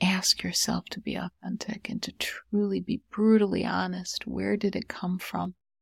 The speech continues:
Why is it there? What is it doing? Is it, it, it, how, how are you supposed to learn from this? And you take a moment and you really think about that.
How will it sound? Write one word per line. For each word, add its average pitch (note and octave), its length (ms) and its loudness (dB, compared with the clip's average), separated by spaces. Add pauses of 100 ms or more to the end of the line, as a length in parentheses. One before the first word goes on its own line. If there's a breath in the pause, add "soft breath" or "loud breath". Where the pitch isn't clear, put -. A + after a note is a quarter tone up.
(360)
Why F3 340 6
is F#3+ 220 4
it - 180 -2
there? F3 480 -2 (1900)
What F#3+ 200 4
is A3+ 160 8
it G#3+ 100 4
doing? G3+ 400 -2
Is - 160 -2
it, - 160 -4 (120)
it, E3+ 200 -6
it, - 140 -8 (300)
how, A#3 400 6 (460)
how A3 280 8
are A3+ 80 6
you G#3+ 160 4
supposed - 440 -4
to - 100 -6
learn F#3 360 -6
from F3 300 -6
this? E3+ 420 -8 (1200)
And F#3 120 4
you F#3 80 2
take G#3 300 2
a G3 60 6
moment F3 500 2
and F#3 120 -4
you A#3 180 0
really G3+ 720 2
think A3 280 2
about F3 340 -6
that. E3+ 300 -6